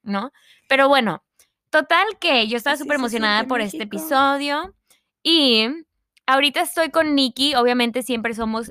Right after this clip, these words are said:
Speaker 1: Nicky y yo, y Nicky está dormido, entonces si lo escuchan roncar, ya saben que es de lo típico.
Speaker 2: Es que Regina ya tiene un micrófono muy high-tech, entonces aquí se escucha
Speaker 1: Yo
Speaker 2: de
Speaker 1: tengo
Speaker 2: todo.
Speaker 1: un micrófono,
Speaker 2: Gacha.
Speaker 1: no sabes, gacha.
Speaker 2: Ya le
Speaker 1: No
Speaker 2: invirtió,
Speaker 1: sabes.
Speaker 2: ¿eh?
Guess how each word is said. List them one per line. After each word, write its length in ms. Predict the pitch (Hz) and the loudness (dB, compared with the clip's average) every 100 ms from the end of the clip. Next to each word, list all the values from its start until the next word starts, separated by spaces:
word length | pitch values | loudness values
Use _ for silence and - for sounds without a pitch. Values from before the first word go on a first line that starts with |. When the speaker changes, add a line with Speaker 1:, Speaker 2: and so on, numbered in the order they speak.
| - | -6
Speaker 1:
Nicky 460 | 220 226 208 240 - | -6 -6 -6 -8 -6
y 180 | 226 208 | -4 -2
yo, 380 | 185 208 190 277 - - _ - - | 0 0 0 -4 -10 -20 _ -20 -6
y 840 | 262 254 247 240 233 226 220 - - | -2 0 0 0 -2 -2 -4 -8 -4
Nicky 420 | 247 247 233 277 | -2 -2 -2 -4
está 260 | 285 277 277 | 0 2 2
dormido, 640 | 269 226 220 247 233 233 | 0 0 0 0 0 0
entonces 240 | 240 208 208 | -2 -6 -6
si 80 | |
lo 100 | 220 | -6
escuchan 480 | 196 - 196 202 208 | -6 -8 -10 -8 -8
roncar, 460 | 208 190 185 190 190 | -4 -6 -2 -4 -2
ya 120 | 190 | -6
saben 260 | 190 196 196 | -4 -6 -4
que 220 | 190 170 | -6 -4
es 200 | 180 180 | -6 -6
de 100 | 185 | -4
lo 120 | 196 175 | -6 -6
típico. 560 | - 175 185 190 214 | -6 -6 -2 2 2
Speaker 2:
Es 160 | 240 220 | 2 0
que 120 | 254 | 0
Regina 300 | 285 285 277 | 0 4 4
ya 80 | 277 | 4
tiene 240 | 285 285 285 | 2 0 2
un 140 | 277 | 0
micrófono 460 | 277 - 214 226 226 | 0 0 0 0 2
muy 220 | 214 202 | 2 2
high-tech, 480 | 208 190 190 175 - | 2 0 0 -6 -8
entonces 340 | 170 - 180 | -10 -10 -10
aquí 240 | 208 - 220 | -10 -14 -12
se 80 | 226 | -12
escucha 420 | - _ 240 226 | -12 _ -2 2
Speaker 1:
Yo 60 | 269 | 2
Speaker 2:
de 60 | 277 | 0
Speaker 1:
tengo 220 | 415 466 | -4 2
Speaker 2:
todo. 380 | 311 240 233 220 | 4 6 8 6
Speaker 1:
un 60 | 202 | 4
micrófono, 500 | 370 359 381 403 415 | 2 0 -2 0 2
Speaker 2:
Gacha. 560 | 440 392 294 262 196 233 | 4 4 4 4 2 2
Speaker 1:
no 200 | 240 285 | -2 -4
sabes, 580 | - 285 226 240 269 | -2 2 4 2 0
gacha. 840 | 240 247 240 - 320 277 254 202 262 | 0 0 0 -4 -4 -2 -2 -2 2
Speaker 2:
Ya 120 | 262 | 4
le 80 | 262 302 | 4 4
Speaker 1:
No 80 | |
Speaker 2:
invirtió, 420 | 330 370 381 294 269 | 2 2 2 4 6
Speaker 1:
sabes. 220 | 240 208 | 6 6
Speaker 2:
¿eh? 60 | 269 | 2